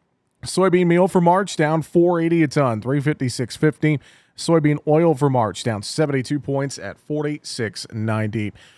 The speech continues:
Over in wheat, Chicago wheat March seven and three quarters higher, five ninety-three and three, or five ninety-three and a quarter. July Chicago wheat was six higher,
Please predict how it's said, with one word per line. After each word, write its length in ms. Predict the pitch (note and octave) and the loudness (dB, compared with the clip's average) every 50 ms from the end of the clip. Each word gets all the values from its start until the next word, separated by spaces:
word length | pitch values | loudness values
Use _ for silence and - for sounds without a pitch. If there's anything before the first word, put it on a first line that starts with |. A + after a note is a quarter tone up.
| _ _ - | _ _ 0
Over 300 | F3+ G3 F3+ F#3+ F#3 F#3 | 2 2 4 2 2 2
in 140 | F3 E3 | 0 0
wheat, 260 | D#3+ E3+ F#3+ F#3 F3+ - | 0 0 0 -2 -4 -6
Chicago 460 | - D#3 C3+ - E3+ E3+ E3+ D#3 D#3+ | -8 -6 -2 0 0 0 2 0 0
wheat 240 | D#3 E3+ E3+ - F3 | 0 0 0 0 0
March 320 | D#3 D#3 E3 F3 F3 - | 0 2 2 0 -2 -4
seven 320 | - - E3+ F3+ D#3+ D3+ | -6 -4 -2 -2 -2 -2
and 80 | D3+ B2+ | -4 -4
three 140 | D#3+ E3+ D3+ | -4 -4 -2
quarters 360 | - D#3 E3 D#3 D#3+ C#3+ - | 0 0 0 2 0 -2 -2
higher, 300 | - D3+ D#3 E3 E3+ E3+ | -4 -4 -2 -2 -4 -4
five 340 | - - D3 A#2 C#3+ E3+ E3+ | -4 -2 0 0 0 0 0
ninety-three 520 | E3 E3 D#3 D3+ C#3+ C3 - C#3+ D3+ D3 | 0 0 0 0 -2 -2 -4 -4 -2 -2
and 60 | C3 | -2
three, 220 | - C3 C#3 C3+ A#2+ - _ _ - | -2 -2 -4 -4 -4 -8 _ _ -6
or 160 | C#3+ B2 A2 | -4 -4 -4
five 240 | - - D#3 E3+ F3+ | 0 0 0 0 0
ninety-three 400 | F3 E3+ D3+ C#3+ C3 - D3+ D3+ | 0 -2 -2 -2 -4 -2 -2 0
and 60 | B2 | 0
a 40 | A#2+ | -2
quarter. 600 | G#2+ - - - - A3+ A#3+ A3 D3 G#2 G2 - - _ _ _ _ _ _ _ | -4 -8 -14 -8 -2 0 2 2 0 0 -8 -10 -14 _ _ _ _ _ _ _
July 340 | - D3 C3+ C3 C#3+ D#3 D#3 | -2 0 2 2 2 2 0
Chicago 440 | - D#3+ C#3 C3+ C#3+ C3 B2+ B2+ C3 | 0 -2 0 2 2 2 2 2 0
wheat 180 | B2 A#2+ A2 | -2 -2 -4
was 100 | - G2+ | -6 -10
six 300 | - - - D#3 - - | -8 -6 -6 -6 -4 0
higher, 340 | - C#3+ C#3 C#3 C3+ C3+ C3 | 0 2 2 2 2 0 0